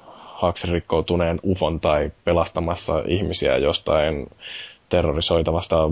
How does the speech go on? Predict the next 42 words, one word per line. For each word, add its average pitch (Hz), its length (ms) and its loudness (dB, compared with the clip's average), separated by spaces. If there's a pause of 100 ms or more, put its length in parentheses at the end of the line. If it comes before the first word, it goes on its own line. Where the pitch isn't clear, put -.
(280)
ostoskeskuksesta. 82 1000 -2 (760)
Mut 90 200 0
tota, 87 500 2 (640)
siis - 520 -2 (320)
oikeasti 95 360 0
mä 87 120 0
tykkään 87 300 -4
tosta - 220 -10
pelistä - 280 -2
tosi 76 280 -4
paljon. 78 440 0
Ei 107 140 2
se 95 220 2 (180)
varmaan 95 320 2
viime 90 220 0
vuoden 85 240 0
paras 90 340 0
peli 82 280 0
ole, 78 100 0
et 80 80 -4
kyllä 87 160 -2
mä 87 160 0
edelleen 85 320 0
oon 87 100 0
sitä - 120 -4
mieltä, 85 320 0
di-, 85 280 0
että 82 220 -2
toi 85 160 2
Dishonored 85 460 2
oli 82 200 0
parempi, 82 460 0
mutta 78 320 -4
toi 80 180 0 (140)
X - 100 -12
com 82 180 -2
on 87 240 -2
kyllä 82 240 0
ihan 90 160 -4
sikakova 71 520 -2
peli. 62 280 -2
Ja - 160 -2